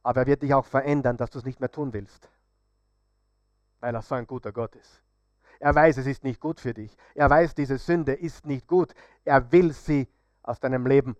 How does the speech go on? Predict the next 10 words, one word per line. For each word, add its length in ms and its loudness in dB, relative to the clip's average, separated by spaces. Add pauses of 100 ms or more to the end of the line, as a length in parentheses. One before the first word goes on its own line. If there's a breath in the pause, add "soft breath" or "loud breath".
(220)
wegradieren. 580 0 (160 soft breath)
Aber 500 6
er 140 -2
liebt 280 2
dich, 220 0 (200)
er 220 2
wird 180 4
dir 100 2
vergeben, 460 -2 (160)
immer. 360 -6